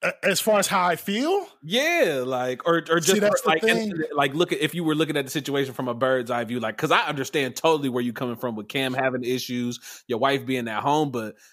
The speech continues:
Speaker 2: Jay still goes to school. You know what I'm saying? So he, he's
Speaker 1: From home.
Speaker 2: Oh, see, I, the, the last
Speaker 1: From home.
Speaker 2: conversation that we had was he was going in person. So I didn't know that he was going from
Speaker 1: Oh,
Speaker 2: home.
Speaker 1: we ain't talked about that
Speaker 2: Yeah,
Speaker 1: since.
Speaker 2: we
Speaker 1: Yeah,
Speaker 2: haven't
Speaker 1: it was supposed to be a hybrid schedule, and
Speaker 2: Yeah.
Speaker 1: they can't, they did it that.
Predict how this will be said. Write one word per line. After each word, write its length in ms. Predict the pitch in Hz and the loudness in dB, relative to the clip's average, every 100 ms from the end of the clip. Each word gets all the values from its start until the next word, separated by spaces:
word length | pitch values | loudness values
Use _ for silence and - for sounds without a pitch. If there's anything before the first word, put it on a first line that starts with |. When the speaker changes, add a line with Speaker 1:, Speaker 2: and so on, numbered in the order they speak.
| _ | _
Speaker 2:
Jay 220 | 107 123 175 | -4 0 2
still 240 | - 151 | 2 2
goes 220 | 139 139 | 2 0
to 40 | 120 | -2
school. 480 | - 143 143 190 - _ 127 | -4 0 2 0 -4 _ -2
You 100 | 143 | 0
know 120 | 139 | 2
what 100 | 135 | 0
I'm 80 | 131 | 0
saying? 300 | 147 151 156 | -2 0 0
So 260 | 147 120 110 | 0 -2 -4
he, 160 | 131 | -6
he's 200 | 110 101 | -8 -4
Speaker 1:
From 120 | 165 160 | 0 0
home. 300 | 151 147 202 _ _ _ _ _ _ _ 143 | 0 -6 -10 _ _ _ _ _ _ _ 2
Speaker 2:
Oh, 220 | 196 165 | 2 0
see, 220 | - 143 | -2 0
I, 120 | 147 | 0
the, 180 | 120 123 127 | 0 -6 -6
the 100 | 127 | -4
last 220 | 135 135 135 | 0 2 2
Speaker 1:
From 120 | 143 | 0
home. 80 | 151 | 0
Speaker 2:
conversation 260 | 165 131 120 | -4 -6 -4
that 120 | 117 | -2
we 160 | 165 | 2
had 180 | 170 135 | 2 2
was 160 | 123 113 | 0 -4
he 80 | 131 | -6
was 140 | 117 | -6
going 360 | 107 123 117 113 | -4 -4 -4 -6
in 140 | 110 | -6
person. 280 | 107 170 135 | 0 0 -2
So 80 | 110 | -4
I 120 | 110 | -2
didn't 180 | 117 110 | -2 -4
know 100 | 113 | -6
that 100 | 107 | -6
he 80 | 117 | -8
was 120 | 113 | -10
going 220 | 104 110 | -10 -10
from 100 | 98 | -4
Speaker 1:
Oh, 240 | 135 175 175 | 0 2 2
Speaker 2:
home. 60 | 160 | 0
Speaker 1:
we 100 | 165 | -2
ain't 120 | 160 | -2
talked 200 | 185 202 | -2 -2
about 200 | 151 135 | -2 -4
that 120 | 131 | 0
Speaker 2:
Yeah, 80 | 131 | 0
Speaker 1:
since. 100 | 120 | 2
Speaker 2:
we 40 | 131 | 0
Speaker 1:
Yeah, 60 | |
Speaker 2:
haven't 120 | 131 | 0
Speaker 1:
it 40 | 170 | 0
was 100 | 190 | 0
supposed 260 | 247 226 | 2 2
to 60 | 226 | 0
be 100 | 185 | -2
a 80 | 165 | 0
hybrid 380 | 180 190 185 180 | 2 2 2 -2
schedule, 320 | 190 180 165 | -2 -2 0
and 80 | 135 | 0
Speaker 2:
Yeah. 60 | |
Speaker 1:
they 40 | 110 | -2
can't, 260 | 156 135 | -4 -6
they 120 | 139 | -4
did 200 | 139 151 | 0 0
it 120 | 127 - | 0 -8
that. 180 | 95 | -12